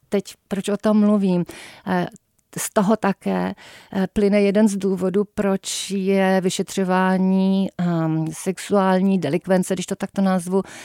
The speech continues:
komplikovanější než dříve, protože, eh, samozřejmě v těchto případech je právě typické, že se oběť a pachatel znali, že třeba i předtím docházelo,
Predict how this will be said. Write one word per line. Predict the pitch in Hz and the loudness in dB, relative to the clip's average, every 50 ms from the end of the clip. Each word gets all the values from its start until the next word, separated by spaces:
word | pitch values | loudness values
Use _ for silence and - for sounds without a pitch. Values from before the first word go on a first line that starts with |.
| - - - | -20 -14 -6
komplikovanější | - - 185 180 - 196 - - 180 196 196 196 196 190 - - | 0 0 0 2 2 0 0 2 0 2 2 2 2 0 0 0
než | 202 208 214 196 | 0 0 0 -2
dříve, | - - - 214 220 202 220 175 | -4 -6 -6 -4 0 0 0 -2
protože, | - - 156 160 - - 165 175 160 185 185 147 - - | -2 -6 -10 -8 -6 -6 -6 -4 -2 -2 -2 -2 -4 -6
eh, | 170 170 170 175 165 156 | -6 -4 -2 -2 -2 -2
samozřejmě | 160 - - 165 170 165 160 - 180 180 190 190 190 180 - - - - | -2 -2 -2 -4 -2 -2 -2 -2 0 0 2 2 0 -2 -4 -10 -20 -20
v | - - | -12 -4
těchto | - 185 - - 202 | -4 -2 0 0 -2
případech | 185 - - 185 180 - 190 196 180 185 185 - | -2 -2 -8 -8 -4 -2 -2 0 0 -2 -2 0
je | 208 196 | -2 -2
právě | - - 175 180 185 180 196 202 | -2 -2 -4 -2 0 0 -2 0
typické, | - 247 208 - 226 - - - - - 127 127 - - - - - | 0 -2 -2 -2 -4 -6 -6 -12 -10 -10 -10 -10 -12 -16 -20 -20 -18
že | - - - 160 156 | -12 -6 -4 -4 -4
se | - - - 165 - | -4 -4 -6 -6 -6
oběť | - - 180 170 | -4 -6 -6 -6
a | - | -6
pachatel | - - 160 - 156 - - - 175 | -6 -8 -8 -8 -8 -10 -10 -10 -8
znali, | 165 - 196 202 208 208 208 202 | -4 -2 0 0 2 2 2 2
že | 175 170 | 0 -2
třeba | - - 165 170 165 | -4 -4 -4 -4 -2
i | - - | -4 -4
předtím | - - 151 - - 175 190 | -4 -6 -8 -6 -2 0 0
docházelo, | 185 196 196 - 208 202 202 190 185 202 202 196 196 202 | 0 0 0 -2 -2 -2 -2 0 -2 -2 0 0 0 -2